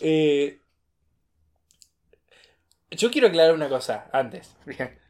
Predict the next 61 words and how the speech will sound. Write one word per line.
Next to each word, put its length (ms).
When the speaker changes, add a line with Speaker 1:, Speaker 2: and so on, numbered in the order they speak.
Speaker 1:
Las 380
dos 160
afirmaciones 560
son 180
ciertas 480
sin 220
barbijo 420
también. 340
Speaker 2:
Sí. 380
Speaker 1:
<laughs> 120
Speaker 2:
Y 140
probablemente, 440
Speaker 1:
O 20
sea, 140
Speaker 2:
o 20
sea, 160
Speaker 1:
correr 240
sin 260
barbijo 520
también 400
te 80
puede 180
dar 120
un 60
paro 220
cardíaco 460
Speaker 2:
Ujú. 80
Speaker 1:
y 120
también 280
amplía 260
tu 100
<laughs> 0
capacidad 600
pulmonar. 640
Speaker 2:
Sí, 360
o 80
sea, 120
me 100
pa-, 160
me 160
pare-, 200
podríamos 580
sacar 260
el 120
barbijo 500
de 80
la 60
ecuación 840
y 80
la 140
pregunta 320
es 40
válida, 300
pero 160
no, 260
pero 120
el 80
barbijo 280
está, 200
se 160
queda. 320